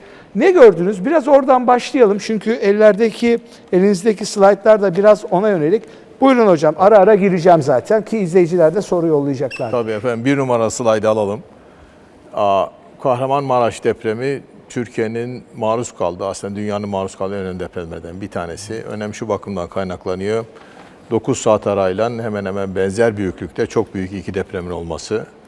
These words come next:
Speaker 2: ve çok büyük bir bölgenin etkilenmesi ki yaklaşık elli binden fazla can kaybı oldu. Neredeyse iki yüz elli iki bin adet bina
Speaker 1: Hı hı.
Speaker 2: yıkıldı. Ben konuşmamda sırf bina olarak konuşacağım. Konut olduğu zaman işler değişiyor biraz daha.
Speaker 1: Hı.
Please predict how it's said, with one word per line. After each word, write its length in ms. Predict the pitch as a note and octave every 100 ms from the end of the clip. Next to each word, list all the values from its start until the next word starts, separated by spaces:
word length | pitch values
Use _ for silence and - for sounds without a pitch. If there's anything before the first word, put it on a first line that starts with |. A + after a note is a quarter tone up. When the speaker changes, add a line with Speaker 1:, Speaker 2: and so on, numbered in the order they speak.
| - - -
Speaker 2:
ve 60 | B2
çok 280 | - A#2+ -
büyük 220 | G#2 -
bir 200 | G2+ F#2+
bölgenin 340 | G2 F#2+ G2+
etkilenmesi 760 | G2 F#2 F#2 F2 E2 D#2+ - G#2+
ki 100 | F#2+
yaklaşık 540 | F2+ F2 F#2 - F#2
elli 280 | G2+ G2 G2
binden 260 | F#2+ F#2 F2+
fazla 300 | G2 F#2+ F2+
can 180 | G2+
kaybı 240 | - F2+ E2
oldu. 320 | D#2+ E2 G2
Neredeyse 440 | F#2 F#2+ F#2 -
iki 240 | F#2+ - A2
yüz 140 | F#2
elli 260 | F#2+ G2 A2
iki 280 | - C3 G#2
bin 100 | F2+
adet 360 | F#2 G#2+ -
bina 280 | G2 G#2 G2+ F2
Speaker 1:
Hı 160 | -
hı. 40 | A#2+
Speaker 2:
yıkıldı. 480 | G#2+ F2 D#2+ A2 - - - - -
Ben 280 | A2 A2 G2 - -
konuşmamda 580 | B2 A#2 - G#2+ A#2 B2
sırf 280 | C3+ F#2+
bina 280 | A2+ A2+ A2+
olarak 280 | F#2+ F2 -
konuşacağım. 480 | F#2+ F2 - A2 A#2+ -
Konut 300 | A#2+ B2+ -
olduğu 280 | G2+ G2 G#2+
zaman 320 | G#2 G#2 A2+
işler 340 | G#2 - G2+
değişiyor 440 | F#2+ F#2+ - G2+ F2
biraz 300 | E2 D#2+ C#2+
daha. 160 |
Speaker 1:
Hı. 60 | F#2